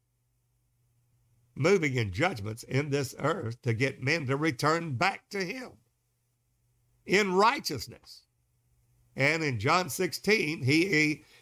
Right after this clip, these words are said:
he expounds and focuses on righteousness. He said that, that Holy Ghost, which is the Spirit of Jesus, will reprove the world of righteousness because I go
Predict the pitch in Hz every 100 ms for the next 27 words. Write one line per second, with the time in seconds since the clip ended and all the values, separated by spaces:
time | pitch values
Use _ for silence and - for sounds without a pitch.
0 | _ 143 170 - - 196 214 143 151 180
1 | 127 139 131 - 226 - 135 127 98 104
2 | 110 151 180 233 - 143 - 107 - -
3 | _ _ _ _ _ _ _ _ _ _
4 | _ _ _ _ _ _ _ _ _ _
5 | _ 127 120 123 131 165 135 131 120 _
6 | _ _ _ _ - 107 113 - _ 120
7 | 131 151 113 110 180 - - _ _ _
8 | _ _ _ - 131 135 - 131 160 180
9 | 143 - 123 143 143 98 87 208 _ _
10 | _ _ _ _ _ _ _ _ _ _
11 | _ _ _ 135 143 131 123 160 180 151
12 | 131 120 98 98 101 - - 151 135 156
13 | 214 208 127 - 101 120 135 131 123 -
14 | 135 113 139 139 113 107 101